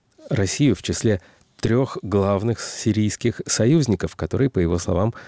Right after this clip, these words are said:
борются с террористами. Два других союзника, названных президентом Сирии — Иран и ливанская военизированная шиитская организация «Хезболла». Асад в интервью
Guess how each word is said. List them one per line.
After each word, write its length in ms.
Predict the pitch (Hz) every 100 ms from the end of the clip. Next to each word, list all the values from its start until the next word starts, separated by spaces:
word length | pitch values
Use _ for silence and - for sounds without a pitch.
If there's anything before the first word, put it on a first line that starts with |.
| - -
борются 720 | - 87 92 92 92 - 90 -
с 120 | -
террористами. 800 | - 92 98 131 123 - 82 78 - - - -
Два 260 | 107 120 117
других 360 | 104 98 123
союзника, 540 | - 135 143 139 147 156
названных 480 | 143 135 131 139 -
президентом 580 | 131 127 131 120 123
Сирии — 580 | 110 - 131 123 120 117 -
Иран 500 | 107 107 127 156 165 -
и 60 |
ливанская 680 | 104 101 104 117 - 131 131
военизированная 840 | 104 98 90 92 101 113 113 113 - _
шиитская 640 | - - 92 - - 113 -
организация 720 | - 92 90 87 92 90 -
«Хезболла». 540 | 95 110 95 107 85 - _ _ _ - - - - - - -
Асад 340 | 117 151 120
в 40 | 127
интервью 600 | 110 117 117 123 123